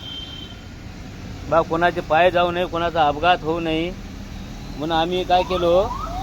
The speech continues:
बा, इथं कोणाचं वाईट काय घडू नये म्हणून आम्ही हे क-, केलतो इथं. आता लोकांना काय केलं बघा, इथले गट्टू काढून फेकून दिले.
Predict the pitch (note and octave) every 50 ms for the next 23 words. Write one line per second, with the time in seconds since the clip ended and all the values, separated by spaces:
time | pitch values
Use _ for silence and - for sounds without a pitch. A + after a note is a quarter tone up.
0 | G#5 A5+ B5 C6+ C6+ - - - D#3+ E3+ E3+ E3+ - - G3 G3+ G3+ G3 F#3+ -
1 | - - - - - - - F#5+ F#5+ - - - - - - - - - - -
2 | - D#3 D#3+ F3 F#3 F#3 F3+ D3 C#3+ D#3 F3 G3 G3+ - G#3+ G#3 G3+ E3 D#3 E3
3 | F#3 G3 G3 G3 G3 - F#3 G3 F#3+ F#3+ G3 G3+ G3 G#3 G#3+ G#3+ G#3+ G#3 G3 F#3
4 | F3+ F3 E3+ E3 D3+ C#3+ F3 F3+ F3 E3+ F3 E3 D3+ - C3+ B2 - - - -
5 | - - - - A#5+ C6+ - - - F5+ F#5+ G5+ A5 A#5+ B5+ - - - - -
6 | D3 D3 D3+ C#3+ D#3 E3+ E3 F#3 G#3 G#3 G#3 G#3 G#3 G#3+ G#3+ G3+ G3+ G#3+ G#3+ G#3
7 | G3+ G3 F#3 F#3+ F#3+ G3 G#3 G#3 G3+ F3 F3 E3 G3 G3 D#3+ E3 F#3 F3+ G3+ G#3
8 | G3+ G3+ G3+ G#3 - C#3+ D#3+ F#3+ F3+ G#3 A3 G#3+ G3+ F#3+ F3 D#3+